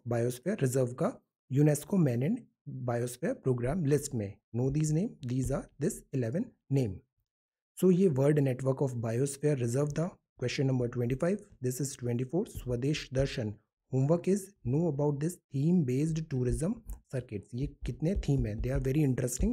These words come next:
these are really good। Then ये recently हांगकांग इंटरनेशनल कन्वेंशन में ये हमने इंटरनेशनल मैरीटाइम ऑर्गेनाइजेशन, this dismantling of ship, ये है ऑप्टिकल फाइबर,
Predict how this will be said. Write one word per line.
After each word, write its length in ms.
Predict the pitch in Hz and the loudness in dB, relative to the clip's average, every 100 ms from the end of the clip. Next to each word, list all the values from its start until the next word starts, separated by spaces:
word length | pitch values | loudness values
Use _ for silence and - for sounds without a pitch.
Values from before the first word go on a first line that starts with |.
| 254 | 0
these 180 | 131 131 | -2 0
are 80 | 147 127 | 0 0
really 240 | 123 143 | 0 0
good। 240 | 120 104 - _ _ _ - - _ - | -2 -4 -8 _ _ _ -16 -16 _ 0
Then 280 | 143 180 180 | 4 6 6
ये 240 | 135 160 160 | 6 4 4
recently 520 | 143 139 156 160 180 | 2 4 4 4 2
हांगकांग 440 | 127 123 127 156 | 4 2 4 4
इंटरनेशनल 540 | 139 131 139 135 - 151 | 4 4 2 0 0 -2
कन्वेंशन 560 | 135 123 127 131 151 | 0 0 0 0 0
में 300 | 147 156 165 | 2 2 -2
ये 220 | 123 123 139 | -4 -2 0
हमने 340 | 131 131 139 - - 135 | 2 2 2 -2 -6 -2
इंटरनेशनल 600 | 135 151 156 - 170 156 | 0 2 2 2 0 2
मैरीटाइम 480 | 123 123 131 143 | 2 2 2 0
ऑर्गेनाइजेशन, 840 | 151 113 117 131 135 135 135 156 175 - 127 | 0 -2 0 0 2 0 0 -2 -2 -2 -2
this 200 | 131 127 | -2 0
dismantling 580 | 143 - 131 120 123 127 139 | 0 0 0 0 2 2 0
of 80 | - - | -4 -2
ship, 140 | - - _ _ _ - - 123 | -2 -2 _ _ _ -6 -4 2
ये 140 | 156 | 2
है 140 | 143 | 2
ऑप्टिकल 520 | 151 123 - 127 127 120 | 0 -6 -4 -4 0 0
फाइबर, 560 | - 120 135 208 - | 0 0 0 0 -4